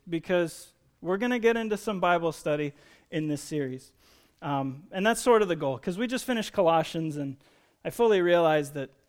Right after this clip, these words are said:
you know, most of what we talked about in Colossians was just uber practical, and that practical stuff kinda hit me hard. So I thought maybe we could use a bit of a break from the hard-hitting stuff while we continue to apply what we learned.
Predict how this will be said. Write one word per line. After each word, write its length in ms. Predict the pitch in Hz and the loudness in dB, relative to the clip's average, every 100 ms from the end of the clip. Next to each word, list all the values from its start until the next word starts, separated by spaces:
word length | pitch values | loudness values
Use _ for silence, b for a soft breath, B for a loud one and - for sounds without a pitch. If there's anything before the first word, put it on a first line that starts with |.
| _ _ _ | _ _ _
you 80 | 165 | -8
know, 140 | 147 | -6
most 380 | 135 151 160 - | -2 -2 -2 -4
of 100 | 156 | -6
what 120 | 156 | -4
we 120 | 151 147 | -6 -4
talked 320 | 160 151 160 | -4 -4 -2
about 260 | 147 143 | -2 -4
in 100 | 175 | -6
Colossians 560 | 143 151 147 143 170 143 | -6 -4 -4 -4 -8 -8
was 200 | 156 139 | -8 -8
just 240 | 160 - - | -10 -10 -8
uber 300 | 196 175 160 | -6 -2 -2
practical, 640 | - 151 147 165 170 160 | -2 -4 -4 -6 -4 -2
and 100 | 147 | -2
that 160 | 147 - | -6 -6
practical 460 | 165 151 165 156 | -6 -6 -8 -12
stuff 320 | 143 - 151 - | -10 -6 -6 -4
kinda 240 | 180 160 | -4 -4
hit 220 | 147 156 | -2 -4
me 180 | 151 165 | -2 -4
hard. 320 | 143 143 147 - b b b b | 0 0 -2 -6 b b b b
So 180 | - 160 | 4 6
I 100 | 214 | 6
thought 240 | 190 175 | 4 2
maybe 420 | 175 165 165 147 - | 2 0 0 -4 -6
we 140 | 170 | -6
could 160 | 151 160 | -4 -4
use 160 | 160 | -4
a 60 | 147 | -4
bit 160 | 151 147 | -2 -2
of 100 | 139 | -4
a 40 | |
break 240 | 135 143 139 | -2 -4 -4
from 180 | 151 | -6
the 80 | 139 | -6
hard-hitting 480 | 127 147 131 143 139 | -2 -4 -2 -6 -8
stuff 360 | - 147 139 156 | -6 -6 -4 0
while 200 | 156 156 | 2 2
we 100 | 147 | -4
continue 480 | 156 139 165 156 143 | -6 -6 -4 -2 -2
to 80 | |
apply 340 | 135 - 151 139 | -2 -2 -2 0
what 160 | 135 | -2
we 100 | 139 | -6
learned. 400 | 147 214 208 196 | -4 -4 -4 -6